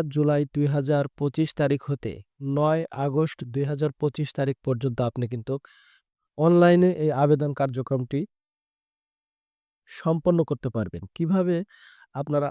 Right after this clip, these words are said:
আবেদন কার্যক্রমটি সম্পন্ন করবেন, এর জন্য ভিডিওর ডেসক্রিপশন বক্সে একটি লিংক আমরা প্রদান করব, যেখানে ক্লিক করার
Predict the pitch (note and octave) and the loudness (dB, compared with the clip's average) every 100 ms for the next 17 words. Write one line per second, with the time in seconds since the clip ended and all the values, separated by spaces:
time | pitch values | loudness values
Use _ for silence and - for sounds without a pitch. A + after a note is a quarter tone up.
0 | - D3 D3+ D#3 D#3+ D#3 D3+ C3+ C#3+ D3 | -4 -2 0 0 -2 -2 -2 -2 -2 -4
1 | C3+ D3 - B2+ C3 C#3 C#3 D3 C3+ D3 | -4 -6 -4 -4 0 0 2 0 2 0
2 | D3+ _ D#3 E3 D#3 C3 A2 - C#3 C#3+ | 0 _ 2 4 2 0 -2 -4 -2 2
3 | D3+ D3 A#2+ A2+ D3+ - E3 - E3+ D3+ | 2 2 -2 0 0 0 -6 -4 -4 -2
4 | C#3 - C#3 B2 B2+ A#2+ C3+ C#3 C3+ C3+ | -2 -2 -4 -2 0 0 0 0 -2 -2
5 | B2+ C3+ C3 B2+ C3+ C3+ C#3+ C#3 C#3+ C#3+ | -2 0 0 0 -2 0 0 0 -2 -4
6 | - D#3+ - D#3+ C#3+ | -2 -2 0 0 0